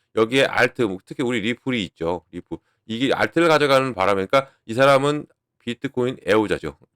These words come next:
그러니까 이 리-, 우리 리플 같은 경우는 들어가면 좋죠. 우리한테는. 좋기 때문에 지금 미국이 이래서, 이래서 요동을 치고 있는, 제가 계속적으로 영상으로나 정보방에서도 계속적으로 말씀드리고 있는 이유가 이겁니다.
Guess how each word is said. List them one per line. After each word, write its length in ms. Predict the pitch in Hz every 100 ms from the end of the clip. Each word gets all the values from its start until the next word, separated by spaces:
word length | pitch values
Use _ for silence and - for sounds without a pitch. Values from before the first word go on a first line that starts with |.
| _ _
그러니까 240 | 107 - _ _ _
이 160 | 113 113
리-, 100 | 143
우리 240 | 165 165
리플 840 | 143 175 202 190 180 175 160 139 -
같은 220 | 135 139 147
경우는 340 | 147 156 143 _
들어가면 320 | 139 151 156
좋죠. 360 | 139 95 - 107 -
우리한테는. 460 | 98 95 87 87 139 _ _ _
좋기 280 | 131 165
때문에 320 | 165 135 123 101
지금 180 | 139
미국이 560 | 123 180 214 202 196 185 - _
이래서, 280 | 135 185 208
이래서 280 | 139 180 202
요동을 320 | 131 143 185
치고 220 | - 175
있는, 160 | 143 101
제가 160 | 127 151
계속적으로 960 | 143 180 170 160 - _ - 156 139 - -
영상으로나 720 | 117 156 170 165 151 139 143
정보방에서도 680 | 139 127 139 151 135 131 139
계속적으로 460 | 139 113 156 175 156
말씀드리고 400 | 107 - 127 123
있는 200 | 110 131
이유가 220 | 110 104
이겁니다. 480 | 104 120 156 90